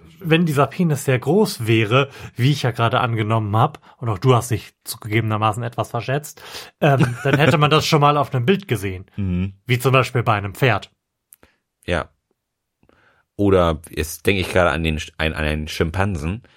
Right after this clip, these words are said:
Speaker 2: Da, <laughs> da gab es ja vor einigen Jahren auch dieses virale Video, wie ein, wie ein Schimpanse ein, äh, ein Frosch missbraucht. Quasi, er, er benutzt den Frosch als, als, als Flashlight, quasi.
Speaker 1: <laughs>
Speaker 2: Ähm, und er hatte auch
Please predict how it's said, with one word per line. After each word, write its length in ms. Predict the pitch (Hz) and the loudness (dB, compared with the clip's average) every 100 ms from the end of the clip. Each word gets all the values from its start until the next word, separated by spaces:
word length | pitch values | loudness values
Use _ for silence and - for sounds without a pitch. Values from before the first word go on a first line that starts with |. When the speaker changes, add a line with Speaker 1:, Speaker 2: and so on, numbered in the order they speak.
| _ _ _ - | _ _ _ 0
Speaker 2:
Da, 100 | 85 | 0
<laughs> 460 | - - 127 - | 0 0 0 0
da 80 | 120 | -4
gab 260 | - 95 - | 0 0 -2
es 140 | - | -4
ja 80 | 87 | -4
vor 180 | - 76 | 0 0
einigen 320 | 80 85 85 | 0 0 0
Jahren 160 | 80 | 0
auch 200 | 76 95 | 2 2
dieses 320 | 95 85 82 - - - | 0 -2 -4 -6 -18 -20
virale 500 | - 90 90 95 95 | -6 -2 2 2 2
Video, 340 | 104 107 95 82 | 0 0 0 2
wie 120 | 85 | 2
ein, 380 | 76 78 82 80 - - _ | 2 0 -2 -6 -14 -20 _
wie 140 | - 73 | -8 -2
ein 160 | 82 | -2
Schimpanse 800 | 85 92 90 107 110 107 101 101 - | 0 -2 -2 0 0 2 2 2 0
ein, 640 | 87 85 85 87 87 - | 2 2 2 0 -4 -2
äh, 320 | 80 78 78 - | 0 0 0 -2
ein 120 | 85 | -2
Frosch 260 | 87 131 | 0 -2
missbraucht. 600 | 92 82 80 85 - - _ | -2 -4 0 0 0 -8 _
Quasi, 300 | - 87 92 | -2 0 2
er, 160 | 85 80 78 - | 2 0 -4 -6
er 120 | 85 | -4
benutzt 420 | 82 90 101 - 98 | -2 0 0 0 -2
den 80 | |
Frosch 240 | 87 107 90 | 0 0 0
als, 360 | 85 78 95 | -2 -2 -4
als, 240 | 82 82 - | 0 -2 -2
als 180 | 85 - | -6 -2
Flashlight, 580 | 104 104 - 82 113 - - - - | -2 0 0 0 0 -2 -10 -10 -2
quasi. 480 | 180 82 87 101 151 | 2 4 2 0 -2
Speaker 1:
<laughs> 40 | - - - _ | -10 -16 -20 _
Speaker 2:
Ähm, 180 | - 80 80 - - | -8 -8 -8 -18 -14
und 160 | - 101 | -2 2
er 80 | 113 | 2
hatte 220 | 131 143 | 4 4
auch 220 | 165 - | 2 0